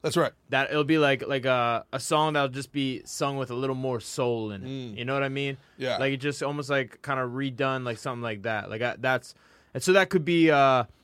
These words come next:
Speaker 2: like, kind of a point to what you're
Speaker 1: Oh, I love
Speaker 2: saying
Speaker 1: that too.
Speaker 2: where
Speaker 1: I love when they strip it down and it's, like, almost more, like, acoustic and, like, yeah, like, if they, like a, like a stripped down cover.
Speaker 2: So the, really, like, the only way for me to get, like, emotional and, like, cry is, like, through,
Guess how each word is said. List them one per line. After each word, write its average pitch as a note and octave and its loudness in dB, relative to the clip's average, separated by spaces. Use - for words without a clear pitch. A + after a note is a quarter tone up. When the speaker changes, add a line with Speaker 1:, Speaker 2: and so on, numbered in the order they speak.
Speaker 2:
like, C#3 -2
kind C#3+ 0
of B2+ -4
a A#2+ -6
point C3 -8
to B2 -6
what A#2+ 0
you're B2 2
Speaker 1:
Oh, D#3+ 8
I - 10
love E3+ 6
Speaker 2:
saying C3 4
Speaker 1:
that B2 -6
too. C3+ 2
Speaker 2:
where A#2 4
Speaker 1:
I - 6
love D3 4
when C#3 0
they A#2+ -2
strip B2+ -4
it G#2+ -8
down B2 0
and A2 -8
it's, G#2 -12
like, A2 -6
almost A2+ -12
more, A#2 -6
like, G#2 -8
acoustic A#2+ -6
and, G#2 -14
like, G#2 -12
yeah, A2+ -8
like, B2+ -14
if G2+ -16
they, G#2 -10
like A#2+ -4
a, A2+ -4
like A2+ -2
a G#2+ -10
stripped - -8
down A2 -2
cover. A2+ -2
Speaker 2:
So C#3 2
the, A#2+ -2
really, F3+ 2
like, F3+ 2
the C#3 -4
only C#3 -4
way C3+ 0
for B2+ -8
me C3 -4
to B2 -4
get, B2 0
like, A#2+ 0
emotional A2 -4
and, B2 -6
like, G#2+ -6
cry G#2 -2
is, A#2+ -6
like, G#2+ -4
through, A#2+ -4